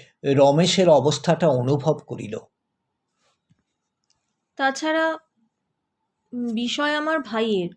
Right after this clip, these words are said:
Speaker 2: আমি অভিভাবক মাত্র।"
Speaker 1: রমেশ কহিল, "না, অর্ধেক তোমার।" রমা বলিল,
Speaker 2: "শুধু নামে। বাবা নিশ্চয়ই জানতেন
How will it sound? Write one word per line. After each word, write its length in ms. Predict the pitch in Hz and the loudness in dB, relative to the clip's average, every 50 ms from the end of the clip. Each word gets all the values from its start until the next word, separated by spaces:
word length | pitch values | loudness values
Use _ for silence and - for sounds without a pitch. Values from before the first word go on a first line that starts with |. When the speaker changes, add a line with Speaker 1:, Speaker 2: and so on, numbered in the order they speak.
| _ _ _ _ _ _ _ _ _ _ _ _ _ _ _ _ _ _ _ _ _ _ _ | _ _ _ _ _ _ _ _ _ _ _ _ _ _ _ _ _ _ _ _ _ _ _
Speaker 2:
আমি 300 | - 196 202 240 330 359 - | -10 -8 -6 -4 -4 -4 -4
অভিভাবক 500 | 254 226 220 220 220 240 247 269 320 285 | -2 -2 0 0 2 0 0 0 -2 -2
মাত্র।" 400 | 285 220 180 180 - - - 196 180 170 - - - - - - - - _ _ _ _ _ - | -2 -4 -4 -6 -8 -12 -12 -12 -12 -12 -12 -16 -18 -18 -20 -20 -20 -20 _ _ _ _ _ 0
Speaker 1:
রমেশ 400 | 147 147 151 147 151 165 165 - | 2 4 4 6 6 4 2 2
কহিল, 480 | - - 180 165 - 180 185 175 139 113 - - - - - - - _ _ _ - - - | 2 2 2 4 4 6 6 6 4 4 0 -4 -12 -18 -18 -20 -20 _ _ _ -18 -10 -4
"না, 520 | 143 131 135 135 131 127 - - - _ _ _ _ _ _ _ _ _ _ _ - | -2 2 4 4 4 2 0 -8 -12 _ _ _ _ _ _ _ _ _ _ _ -2
অর্ধেক 580 | - 139 147 151 127 131 156 180 190 196 - - | 0 2 2 2 0 0 2 0 0 0 0 0
তোমার।" 320 | 185 190 185 156 123 - - - - _ _ _ _ _ _ _ _ _ _ _ _ _ _ _ - | 0 2 2 2 2 0 -4 -10 -20 _ _ _ _ _ _ _ _ _ _ _ _ _ _ _ -2
রমা 380 | 131 147 143 139 143 156 156 | 2 4 6 6 8 6 6
বলিল, 380 | 156 160 180 185 196 208 196 190 156 135 127 135 - - - _ _ _ _ _ _ _ _ _ _ _ - | 6 6 6 6 6 6 6 6 4 4 2 0 -4 -8 -18 _ _ _ _ _ _ _ _ _ _ _ -16
Speaker 2:
"শুধু 340 | - - - 330 302 311 359 | -8 -4 -2 0 2 2 2
নামে। 580 | 339 302 247 226 233 254 247 220 190 - - - _ _ _ _ _ _ _ _ - | 4 4 4 4 4 2 2 0 0 -2 -6 -12 _ _ _ _ _ _ _ _ -12
বাবা 420 | 240 233 233 254 208 190 - 247 | -8 -4 -2 0 0 0 0 -2
নিশ্চয়ই 420 | 262 269 262 - - - - 320 311 | -2 -2 -4 -6 -6 -6 -4 -4 -4
জানতেন 640 | 247 254 226 208 220 226 240 285 262 233 233 262 | -2 0 0 0 0 -2 -2 -2 -2 -2 -4 -6